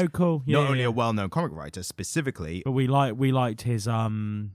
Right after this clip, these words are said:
Speaker 2: public
Speaker 1: yeah,
Speaker 2: domain.
Speaker 1: public domain, yeah.
Speaker 2: Did you find the writing? I thought, I thought it was a bit public domain style. So this
Speaker 1: Yeah.
Speaker 2: isn't Zdarsky, but I thought it was that similar kind of vibe.
Speaker 1: Yeah, no, I agree. I, yeah, I'm inclined to agree with you. And every, every, most people were kind of believable.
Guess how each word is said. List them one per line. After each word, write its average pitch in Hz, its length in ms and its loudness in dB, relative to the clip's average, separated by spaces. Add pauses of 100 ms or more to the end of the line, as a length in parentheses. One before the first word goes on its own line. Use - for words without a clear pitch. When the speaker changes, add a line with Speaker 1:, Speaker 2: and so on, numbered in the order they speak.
(120)
Speaker 2:
public - 800 -4
Speaker 1:
yeah, 131 160 0
Speaker 2:
domain. 113 140 2
Speaker 1:
public 123 260 0
domain, 107 400 -2
yeah. 95 220 -8 (220)
Speaker 2:
Did 156 200 0
you 165 120 -2
find 147 280 2
the 120 60 0
writing? 123 400 0
I 95 120 -2
thought, 101 280 -4 (100)
I 127 200 2
thought 123 160 -2
it 107 60 0
was 107 100 0
a 104 40 -6
bit - 200 -6
public 92 320 -6
domain 104 420 0
style. - 500 -14
So 139 240 2
this 262 240 4
Speaker 1:
Yeah. 269 280 6
Speaker 2:
isn't 127 180 -2
Zdarsky, 139 500 2
but 104 120 -2
I 104 100 0
thought 110 300 -4
it 98 60 -2
was 95 140 -6
that 104 240 -4
similar 95 360 -4
kind 92 180 -6
of 82 60 -6
vibe. 76 360 -10 (160)
Speaker 1:
Yeah, 196 320 4
no, 190 180 6
I 180 80 6
agree. 151 460 4
I, 143 180 2
yeah, 147 220 4
I'm 127 100 2
inclined 135 340 0
to 123 100 -2
agree 127 240 -2
with 107 160 -4
you. 107 140 -2
And 135 100 0
every, 143 220 2
every, 147 380 0
most 151 360 2
people 123 360 0
were 110 100 -2
kind 110 320 -2
of 101 120 -8
believable. 98 640 -4